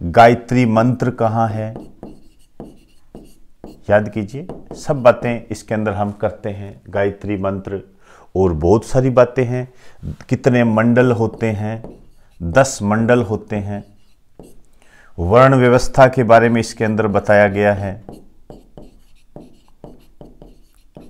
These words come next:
दस राज युद्ध के बारे में इसमें बताया गया है। ये सब बातें हम हिस्ट्री में पढ़ते हैं, हम कितनी भी इसको विस्तार दे सकते हैं, लेकिन ये थोड़ा व्यर्थ हो जाता है,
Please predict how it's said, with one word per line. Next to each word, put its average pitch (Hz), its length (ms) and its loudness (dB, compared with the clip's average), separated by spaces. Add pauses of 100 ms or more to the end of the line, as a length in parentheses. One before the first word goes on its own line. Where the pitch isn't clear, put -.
(680)
दस 85 420 -2
राज 120 280 6
युद्ध 123 380 0
के 131 160 0
बारे 113 280 4
में 113 140 -2
इसमें 107 300 -6
बताया 101 360 2
गया 101 220 -2
है। 95 320 -8 (480)
ये 185 160 0
सब 190 320 0
बातें 143 320 4
हम 151 180 -4
हिस्ट्री 131 400 -6
में 139 180 -4
पढ़ते 87 300 -4
हैं, 73 260 -12 (540)
हम 143 140 0
कितनी 165 400 0
भी 185 340 2
इसको - 460 -6
विस्तार 107 400 0
दे 87 180 -4
सकते - 380 -10
हैं, 82 240 -8
लेकिन 165 320 -2
ये 180 120 -2 (120)
थोड़ा 185 120 0
व्यर्थ 98 420 0
हो 85 60 -8
जाता 69 320 -10
है, 71 260 -16